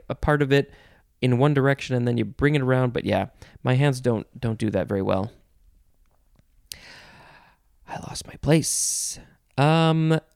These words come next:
okay, that was dividing a deck of cards into two portions. Four D two, to draw from the deck. And you might be drawing a card from the deck. I have never heard it used that way.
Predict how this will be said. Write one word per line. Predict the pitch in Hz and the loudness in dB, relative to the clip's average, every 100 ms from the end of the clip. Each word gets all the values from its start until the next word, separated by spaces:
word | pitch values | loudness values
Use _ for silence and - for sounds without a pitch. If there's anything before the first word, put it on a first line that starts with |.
| _ _ _ - | _ _ _ -2
okay, | 127 120 | 0 0
that | 98 160 160 | 2 2 2
was | 143 | -2
dividing | 127 123 151 151 143 | -2 2 2 2 0
a | |
deck | 123 120 - | 0 -2 -2
of | |
cards | 151 143 | 0 0
into | 131 120 | -2 -4
two | 107 117 | -2 2
portions. | 214 - 202 190 - - _ - _ _ _ _ _ _ | 2 2 0 -2 -6 -16 _ -20 _ _ _ _ _ _
Four | - - 165 202 240 247 247 _ _ | -20 0 4 6 6 4 0 _ _
D | 131 131 160 175 175 - - | -4 4 4 4 2 -2 -2
two, | - 151 110 151 196 _ _ _ _ _ _ _ _ - | 4 6 6 4 0 _ _ _ _ _ _ _ _ -4
to | 131 | -2
draw | 117 117 143 180 190 190 - | 0 2 4 6 2 -2 -6
from | - 135 143 139 | 0 4 4 4
the | 127 | 0
deck. | 113 98 82 - - - _ _ _ _ - | 2 2 0 -6 -20 -20 _ _ _ _ -4
And | 113 110 110 - | -2 0 -4 -6
you | 117 127 135 | -2 2 2
might | 123 123 | 4 2
be | 123 | 0
drawing | 107 101 101 - | 0 2 0 -2
a | 139 | -4
card | - 185 156 117 - - | -2 2 2 2 -2 -8
from | - 107 | -4 -2
the | 95 | -2
deck. | 90 87 - _ _ _ _ - | -4 -4 -10 _ _ _ _ -2
I | |
have | 151 | 0
never | 269 330 254 | 0 2 2
heard | 196 | 4
it | 175 | 4
used | 135 135 123 | 2 2 0
that | - - | -4 -4
way. | - - | -6 -6